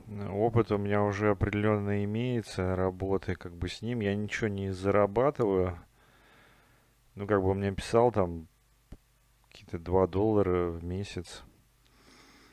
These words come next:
В общем-то, всё равно деньги. Он, естественно, эти деньги мне не отдаёт. Там пишет, что мне не, ста не передаётся. То есть украл эти деньги. Таких каналов много.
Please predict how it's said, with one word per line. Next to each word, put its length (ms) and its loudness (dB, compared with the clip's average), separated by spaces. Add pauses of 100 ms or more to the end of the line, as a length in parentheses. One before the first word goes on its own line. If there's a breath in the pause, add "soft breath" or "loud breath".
(840 soft breath)
В 80 2
общем-то, 320 2
всё 140 6
равно 260 6
деньги. 440 0
Он, 220 2
естественно, 400 -2
эти 180 0
деньги 360 -2
мне 280 -2
не 240 -2
отдаёт. 720 4
Там 200 -2
пишет, 360 -6
что 240 -12
мне 160 -4
не, 180 -6
ста 260 2
не 120 -4
передаётся. 720 2
То 120 2
есть 160 0
украл 360 8
эти 180 -8
деньги. 320 -6
Таких 340 -6
каналов 580 6
много. 440 0